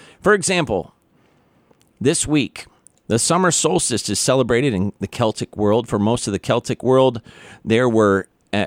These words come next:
there were eight main festivals during the year. The celebrations took place on the date related to the solar calendar, which the Celts or Celts call the Wheel of the Year. The summer solstice celebration honored the power of the sun.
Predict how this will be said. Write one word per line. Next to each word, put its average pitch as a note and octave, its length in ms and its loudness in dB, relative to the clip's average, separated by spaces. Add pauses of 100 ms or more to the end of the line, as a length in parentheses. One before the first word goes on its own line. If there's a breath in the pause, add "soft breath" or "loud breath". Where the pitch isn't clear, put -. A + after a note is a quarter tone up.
there A2+ 220 2
were G2+ 240 0
eight D#3 260 -4
main B2+ 300 0
festivals A#2+ 460 -2
during A#2+ 200 0
the A2 100 0
year. A#2 160 0
The G2+ 60 -4
celebrations G2+ 600 0
took - 200 -4
place A2+ 300 -2
on G2 60 -2
the F#2 80 0
date G#2+ 240 -2
related G#2 340 -2
to G2+ 60 0
the F2+ 60 -2
solar A2 340 -2
calendar, C3+ 600 -2 (380 loud breath)
which - 220 -4
the G2 240 0 (180)
Celts - 420 -2
or E2+ 120 -4
Celts - 420 -6
call G#2 220 -2
the F2+ 100 -2
Wheel A2+ 500 -4 (160)
of F#2 120 -6
the E2+ 100 -6
Year. B2 400 0 (320 soft breath)
The G2+ 80 -12
summer G#2 220 -2
solstice A2 420 -2
celebration G#2+ 500 -2
honored F#2+ 260 -2
the F2+ 60 -8
power A2+ 340 -2
of F2+ 180 -8
the F2 80 -4
sun. D#3+ 500 -4